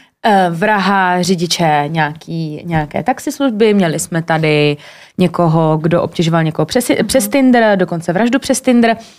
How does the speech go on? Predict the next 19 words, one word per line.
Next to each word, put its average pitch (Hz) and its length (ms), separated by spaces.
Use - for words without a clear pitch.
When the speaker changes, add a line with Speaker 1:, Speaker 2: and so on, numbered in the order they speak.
Speaker 1:
Tak 214 160
dneska 196 240
budeme 185 160
zase 175 180
v - 20
sociálních 170 440
sítích. - 360
Speaker 2:
Takže 294 280
zase 240 260
se 330 160
dostáváme 285 580
do 202 200
další 208 500
části 240 500
našich 175 360
životů, 202 680
která 240 340
je 262 120
ohrožena. 190 800